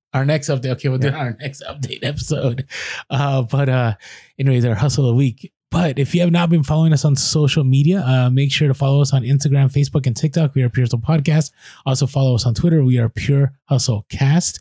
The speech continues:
Speaker 1: Uh, you can always give us a call, six one nine, seven three eight, eleven seventy. That's six one nine, seven three eight, eleven seventy.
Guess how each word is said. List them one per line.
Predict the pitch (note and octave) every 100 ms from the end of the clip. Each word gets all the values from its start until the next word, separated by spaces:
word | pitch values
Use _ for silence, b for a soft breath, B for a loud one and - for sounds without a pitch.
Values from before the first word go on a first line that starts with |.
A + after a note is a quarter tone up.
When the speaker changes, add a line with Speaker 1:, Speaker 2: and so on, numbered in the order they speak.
| B B B -
Speaker 1:
Uh, | B2
you | B2+
can | A2+ C3+
always | A#2+ A2+
give | - A2
us | A2
a |
call, | - C#3 E3
six | - C3+
one | B2 A2+
nine, | B2 C#3+ C3+
seven | - A#2+
three | A#2 B2+ A#2+
eight, | A2+
eleven | A2+ G#2+
seventy. | - D3+ D3+ D3+ B B B
That's | G2+ -
six | D3 E3
one | D3
nine, | B2+ C3
seven | B2 C3+ B2 C3+
three | C#3 B2+ A#2+
eight, | C#3
eleven | A#2+ A2+ A2
seventy. | D3+ C#3+ D3